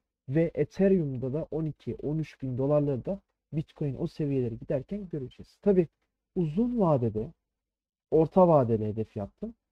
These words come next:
Uzun vadede Ethereum yüz bin doları da geçecektir. Bitcoin bir milyon dolara doğru giderken. Fakat uçmayalım, uçmayalım. Yakın dönemi konuşuyorum. Bakın, eee,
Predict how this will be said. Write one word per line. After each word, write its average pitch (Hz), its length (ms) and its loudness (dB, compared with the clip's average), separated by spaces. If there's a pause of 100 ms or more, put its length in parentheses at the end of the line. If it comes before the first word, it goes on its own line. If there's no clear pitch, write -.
(200)
Uzun 185 280 2
vadede 123 380 -2
Ethereum 165 500 -2 (520)
yüz 170 380 2
bin 170 200 0
doları 160 280 2
da 165 40 0
geçecektir. 143 800 -4 (800)
Bitcoin 151 480 -4 (300)
bir 160 100 4
milyon 135 320 -2
dolara 131 280 0
doğru 131 180 -2
giderken. 143 480 -2
Fakat 233 340 0 (280)
uçmayalım, 190 600 6 (280)
uçmayalım. 190 540 6 (920)
Yakın 226 360 6
dönemi 208 260 6
konuşuyorum. 143 560 0
Bakın, 196 260 -4 (760)
eee, 123 640 -4